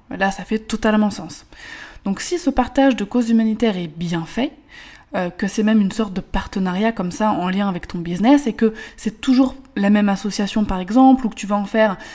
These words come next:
un événement ancré dans ton business et que genre, euh, tous les ans, par exemple, tu vas choisir une asso avec ton audience et tes clients, alors là, c'est un grand oui. Cependant, et là on va aller dans les contres, pourquoi je déconseille fortement dans le cas où on te contacte pour partager une cagnotte, euh, comme ça,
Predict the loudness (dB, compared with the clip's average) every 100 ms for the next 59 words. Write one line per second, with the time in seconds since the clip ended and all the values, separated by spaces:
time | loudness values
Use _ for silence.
0 | -4 4 6 6 4 4 4 2 -2 -6
1 | 0 2 4 2 0 0 -2 0 2 2
2 | 0 -4 -6 -2 0 0 -4 -4 -2 0
3 | 0 0 -2 -4 -4 -2 -2 -4 -4 -6
4 | -8 -4 -2 -2 -2 -2 -2 -6 -6 -20
5 | -4 6 8 6 4 0 2 0 -4 -8
6 | -12 -10 -2 2 2 2 0 0 0 -2
7 | -10 -2 0 0 2 2 0 -8 -20 -20
8 | -20 -12 2 4 4 2 0 -4 -4 -2
9 | -2 -2 -2 -2 -4 -6 -8 4 6 6
10 | 0 -14 -20 -20 -8 -4 4 4 4 2
11 | -2 -4 -4 -6 -6 -8 -2 2 6 4
12 | 2 0 4 4 4 2 0 0 -8 -20
13 | -20 -20 -20 2 4 6 6 6 6 4
14 | 0 -10 -8 -4 -4 0 4 4 2 0
15 | 0 0 0 -2 2 4 2 -2